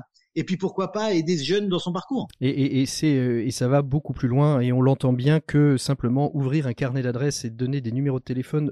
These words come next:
Speaker 2: ou des emails, c'est vraiment, euh, construire ensemble, euh, un chemin qu'on peut appeler un chemin commun.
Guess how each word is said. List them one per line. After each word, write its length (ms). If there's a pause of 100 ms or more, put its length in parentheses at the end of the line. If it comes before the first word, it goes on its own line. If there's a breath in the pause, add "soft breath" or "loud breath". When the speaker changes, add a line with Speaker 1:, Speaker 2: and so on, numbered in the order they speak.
Speaker 2:
ou 80
des 280
emails, 260 (340 loud breath)
c'est 160
vraiment, 440
euh, 80
construire 580
ensemble, 560
euh, 240
un 100
chemin 380
qu'on 160
peut 140
appeler 240
un 80
chemin 360
commun. 420